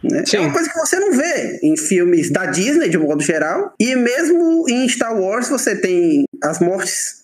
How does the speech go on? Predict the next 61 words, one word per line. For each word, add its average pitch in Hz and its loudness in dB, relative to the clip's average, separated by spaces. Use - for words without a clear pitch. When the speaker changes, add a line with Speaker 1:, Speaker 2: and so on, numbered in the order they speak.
Speaker 1:
estão 180 -2
cada 233 0
vez 208 0
significando 233 0
menos, 214 0
né? 131 2
Como 143 2
Speaker 2:
Sim. 147 0
Speaker 1:
colocou 151 0
o - -2
Vigil. 190 2
É 135 0
que 180 2
Star 196 -4
Wars 208 -2
virou 240 0
Dragon 220 2
Ball, 233 0
ninguém 165 2
morre. 196 0
Ah, 165 -2
cortou 175 0
o 202 -2
Darth 202 -2
Maul 196 0
no 214 0
meio, 170 2
mas 131 2
ele 131 0
não 131 2
morreu, 160 0
né? 147 -2
O, 175 0
o - 2
Luke 226 0
caiu 220 -2
de 208 0
um, 214 0
disse 185 -2
assim, 190 0
"Se 196 -2
você 226 -2
cair 269 -2
num 233 0
fosso, 226 -2
fique 202 -4
tranquilo 220 -2
que 269 -2
você 226 -2
sobrevive", 220 0
porque 151 -4
o 151 2
Darth 147 -4
Maul 147 2
sobreviveu, 147 0
o 202 0
Luke 175 2
sobreviveu, 170 0
o - -6
Palpatine 220 -2
sobreviveu. 214 -2